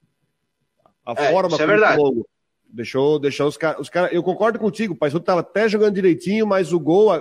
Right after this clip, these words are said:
Speaker 1: o, a forma como ele tomou o gol ali, os caras sentiram o gol. Ali sentiram o gol, a torcida acordou, começou a empurrar, e aí o, a pressão foi. Aí a turma começou a empurrar junto até sair aquele belo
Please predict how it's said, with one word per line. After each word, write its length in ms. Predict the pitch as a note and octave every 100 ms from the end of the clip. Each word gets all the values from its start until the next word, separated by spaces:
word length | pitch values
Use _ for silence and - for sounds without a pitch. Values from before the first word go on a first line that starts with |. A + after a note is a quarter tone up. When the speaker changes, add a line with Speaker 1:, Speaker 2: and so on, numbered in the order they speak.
| -
Speaker 1:
o, 160 | D3+ B2+
a 100 | D3
forma 480 | - F#3+ A#3+ A3+ -
como 200 | G3 F#3+
ele 80 |
tomou 300 | F3 E3+ F#3+
o 40 | D#3
gol 240 | D#3+ F#3+
ali, 340 | D3 F#3 G#3 - _ _ _ _ _
os 80 | -
caras 260 | F3 F#3+ F#3+
sentiram 380 | A3 - A3+
o 40 | A#3
gol. 360 | A3 B2 - _ _ _ -
Ali 240 | E3+ A#3
sentiram 560 | - A3 G3 A3+ C4+ B3
o 20 |
gol, 380 | D#3+ G#3+ B3 -
a 120 | G3
torcida 500 | G#3+ G3+ - B3+ A#3
acordou, 480 | - A3+ F3 F3 A#3
começou 560 | A3 G#3 F3+ - A3
a 60 | A3+
empurrar, 600 | G#3 G3 D#3 D#3+ A3 A#3+
e 60 | A#3
aí 400 | G3 A#3+ C4+ C#4
o, 320 | C#4 C#4 C#4
a 80 | C#4
pressão 420 | C4 B3+ - C4+
foi. 400 | D4+ D4 F#3+ B2
Aí 240 | A#2 E3
a 60 | A3+
turma 300 | - B3 C4+
começou 320 | B3+ A#3+ A#3
a 40 |
empurrar 360 | A#3+ A#3 A3+ F#3
junto 300 | D#3+ G#3+ B3
até 200 | - G3+
sair 240 | - E3+
aquele 340 | F#3+ F#3+ F#3 D3+
belo 440 | C#3+ F3+ G3 F3+